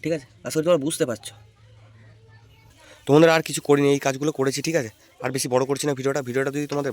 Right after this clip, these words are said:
ভালো লেগে থাকে, অবশ্যই লাইক, কমেন্ট, শেয়ার এবং সাবস্ক্রাইব করে পাশে থাকবে, বেল আইকনটা প্রেস করে দেবে নিত্য নতুন ভিডিও দেখার জন্য। আর আরেকটা জিনিস শেষ দেখাচ্ছি, এই দেখো গ্যাস পাইপ বানিয়েছি, ঠিক আছে? এই দেখো রুটারের গ্যাস পাইপটা ঝেলে নিয়ে এসেছি, এটাও বানিয়েছি, ঠিক আছে? এটাও মানে এর ভিতরে যে হিট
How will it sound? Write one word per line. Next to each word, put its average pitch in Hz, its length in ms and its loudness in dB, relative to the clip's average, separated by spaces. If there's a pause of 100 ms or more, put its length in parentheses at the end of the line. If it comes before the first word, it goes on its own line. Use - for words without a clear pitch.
ভালো 113 180 -6
লেগে 143 160 -2
থাকে, 139 140 -12 (360)
অবশ্যই 127 300 -4
লাইক, 139 200 -2
কমেন্ট, 143 220 -2
শেয়ার 135 180 -2
এবং 143 160 -2
সাবস্ক্রাইব 131 340 -6
করে 143 140 0
পাশে 120 180 -6
থাকবে, 147 200 -4
বেল 123 100 0
আইকনটা 131 240 -4
প্রেস 127 180 -8
করে 139 100 -14
দেবে 139 140 -4
নিত্য - 180 -10
নতুন 135 220 -8
ভিডিও 131 180 -4
দেখার 143 200 -6
জন্য। 165 100 -6 (300)
আর - 60 -6 (100)
আরেকটা 180 260 0
জিনিস 180 200 -2
শেষ 165 180 -2
দেখাচ্ছি, 139 280 -4 (420)
এই 156 80 6
দেখো 120 200 0
গ্যাস 120 180 -2
পাইপ 113 200 -2
বানিয়েছি, 104 320 -6
ঠিক 160 120 -4
আছে? - 100 -10 (420)
এই 127 80 -4
দেখো 117 140 -4
রুটারের 143 320 -4
গ্যাস 120 160 -4
পাইপটা 131 280 -4
ঝেলে 123 160 -4
নিয়ে 135 120 -4
এসেছি, - 160 -6
এটাও 135 180 -4
বানিয়েছি, 135 300 -4 (760)
ঠিক 165 140 -8
আছে? 107 120 -12 (300)
এটাও 135 160 -2 (440)
মানে 117 140 -4 (200)
এর 131 120 0
ভিতরে 135 220 -2
যে 135 100 0
হিট 131 120 -4